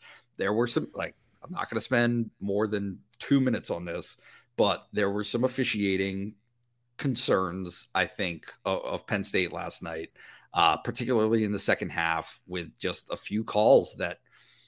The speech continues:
look, you don't necessarily expect to happen at home.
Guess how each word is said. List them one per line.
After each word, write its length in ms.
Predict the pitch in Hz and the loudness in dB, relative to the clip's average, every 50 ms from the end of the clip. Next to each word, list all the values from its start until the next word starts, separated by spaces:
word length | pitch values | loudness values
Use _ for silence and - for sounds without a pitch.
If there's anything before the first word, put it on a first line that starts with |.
| _ _ _ _ _ - | _ _ _ _ _ -2
look, 220 | 107 113 101 - - | -2 -2 -2 -2 -6
you 120 | 98 95 | -6 -4
don't 240 | 98 104 107 101 - _ _ _ _ _ | -2 -2 -4 -6 -10 _ _ _ _ _
necessarily 720 | 95 95 104 - - 98 - - 107 104 107 104 101 101 90 | -4 -2 -2 -2 -2 -2 0 2 4 4 4 2 2 0 -2
expect 680 | - - - - 98 98 107 110 - - - - - - | -2 -6 -6 -2 0 2 2 2 0 -4 -14 -14 -8 -6
to 100 | - - | -4 0
happen 580 | - 87 85 - - 92 92 85 87 87 82 - _ - - - _ _ _ | 2 2 2 2 0 -2 -2 -2 -4 -6 -8 -8 _ -20 -20 -20 _ _ _
at 140 | - 101 98 | 4 4 4
home. 480 | - - 110 123 156 135 - - - | 4 6 6 8 8 6 4 0 -6